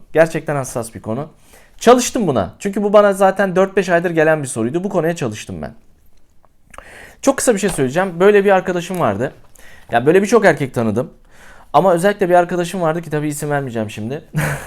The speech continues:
Yani birçok kızla tanışıyor. Ee, aslında iyi diyaloğu var ama hemen kanki oluyorlar. Diyorum ki, "Abi bu sefer ne oldu? Hani bu kız güzel falan." "Abi kanka olduk." diyor.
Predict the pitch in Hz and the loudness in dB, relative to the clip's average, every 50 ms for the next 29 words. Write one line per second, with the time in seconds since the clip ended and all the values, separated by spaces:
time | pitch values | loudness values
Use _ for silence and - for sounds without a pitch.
0 | - 160 143 - - - - - - - - - - - _ _ - 226 226 214 | -6 -6 -6 -6 -8 -12 -12 -14 -16 -18 -20 -20 -20 -20 _ _ -16 -14 -10 -8
1 | 196 196 190 185 185 185 185 190 - - - - - - 156 170 175 175 175 196 | -8 -8 -8 -10 -14 -16 -18 -18 -20 -20 -20 -6 4 6 8 8 8 6 2 2
2 | 196 214 190 196 190 185 190 175 175 180 170 180 175 - - 180 147 143 - - | 2 2 2 2 2 2 2 2 2 0 -2 -2 -4 -2 0 2 2 2 0 -4
3 | - - - 107 107 104 104 101 98 98 92 92 95 82 - - 127 147 - 180 | -6 -4 -2 0 0 2 0 0 -2 -2 -4 -6 -6 -6 -4 -4 -4 -2 -2 -4
4 | 180 - 160 175 185 170 175 151 135 123 120 120 123 143 156 - - 156 160 170 | -4 -2 -4 -4 -2 2 2 2 4 4 2 2 4 4 2 2 2 0 0 0
5 | 165 170 170 165 165 160 - 160 143 139 139 - 160 135 117 107 101 95 98 95 | 0 0 0 -2 -2 -2 -4 -4 -4 -4 -4 -2 -2 -2 0 0 0 -2 -2 -2
6 | 107 143 165 180 190 - 156 139 151 170 156 143 151 143 - 160 151 165 156 160 | -2 -2 -4 -4 -2 0 0 0 2 0 -2 -6 -6 -6 -6 -2 -2 -2 -2 0
7 | 160 156 156 143 123 120 120 120 120 123 123 - 135 127 123 123 120 127 120 117 | 0 -2 -2 0 -2 -2 -2 -4 -4 -6 -6 -8 -8 -8 -8 -4 -2 -2 -2 -2
8 | 120 - 110 107 110 123 139 - - - - - - - - - 151 180 196 185 | -2 -2 -2 0 0 -2 -6 -10 -16 -20 -20 -20 -20 -2 2 2 2 4 2 0
9 | 190 185 180 - 202 185 151 135 113 113 - 110 98 92 | -4 -4 -2 0 0 0 0 -2 -6 -6 -6 -4 -4 -4